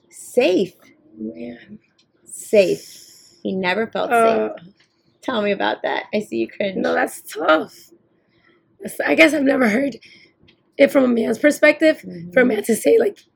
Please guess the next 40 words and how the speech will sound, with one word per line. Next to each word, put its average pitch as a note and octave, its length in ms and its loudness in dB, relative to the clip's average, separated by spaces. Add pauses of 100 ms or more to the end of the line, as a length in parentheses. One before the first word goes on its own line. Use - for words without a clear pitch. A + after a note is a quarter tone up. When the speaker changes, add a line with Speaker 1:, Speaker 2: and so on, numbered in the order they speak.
(140)
Speaker 2:
he - 160 -2
did B3+ 160 -2
not B3+ 220 -4
feel A#3+ 200 -4
safe. F#4 380 -4
Speaker 1:
That's G3 220 -2
huge. - 720 -4
Speaker 2:
That's - 160 -12
huge. E4 360 4
Speaker 1:
That's A3+ 120 0
huge. - 360 -8 (1200)
Speaker 2:
That's B3 220 -6 (140)
huge. A#3+ 680 0 (520)
And, A#3+ 200 -2
Speaker 1:
It - 220 -2
Speaker 2:
and C#4 100 4
Speaker 1:
touches E4 220 4
Speaker 2:
even F#3+ 120 -2
Speaker 1:
me G3 160 0
<laughs> - 100 -6
somewhere G#3+ 400 8
Speaker 2:
Yeah, D#4+ 180 10
Speaker 1:
there. C#4 360 12
Speaker 2:
I'm C4 80 0
like, C4+ 160 4
even D#4+ 180 2
for D4 140 4
us, C#4+ 160 4
I C4 60 6
know C4+ 120 6
we've C4 220 2
been B3+ 100 6
in A3+ 60 4
situations A3+ 500 2
where A3 100 6
we A3+ 140 2
haven't G#3 300 -6
felt A3+ 220 0
safe. C4 340 -4
Speaker 1:
Mm-hmm. E3 260 -8